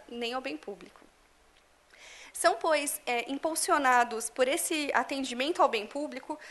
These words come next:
pela utilidade direta às gentes, que três cirurgiões atuantes no Brasil do século dezoito, os indicados Luiz Gomes Ferreira, João Cardoso de Miranda e José Antônio Mendes,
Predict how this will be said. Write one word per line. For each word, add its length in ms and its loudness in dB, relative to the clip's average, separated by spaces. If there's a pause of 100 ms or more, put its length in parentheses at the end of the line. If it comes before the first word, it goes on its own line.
(140)
pela 220 2
utilidade 720 2
direta 440 4
às 160 4
gentes, 640 -4 (280)
que 120 -8
três 260 2
cirurgiões 540 0
atuantes 400 0
no 80 -4
Brasil 360 2
do 40 -12
século 380 -4
dezoito, 580 -6 (320)
os 300 -8
indicados 880 2
Luiz 300 -8
Gomes 340 -2
Ferreira, 500 0
João 220 -8
Cardoso 420 2
de 120 -2
Miranda 600 0
e 240 -8
José 360 0
Antônio 360 -2
Mendes, 380 -4